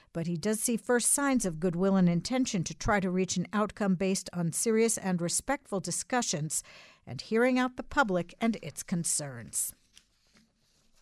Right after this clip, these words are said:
An Israeli organization, the Israeli Democracy Guardians, has petitioned the High Court of Justice to order the government and the Attorney General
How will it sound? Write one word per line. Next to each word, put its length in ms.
An 120
Israeli 540
organization, 840
the 120
Israeli 480
Democracy 1200
Guardians, 760
has 340
petitioned 720
the 160
High 180
Court 240
of 120
Justice 460
to 160
order 220
the 80
government 480
and 100
the 100
Attorney 480
General 440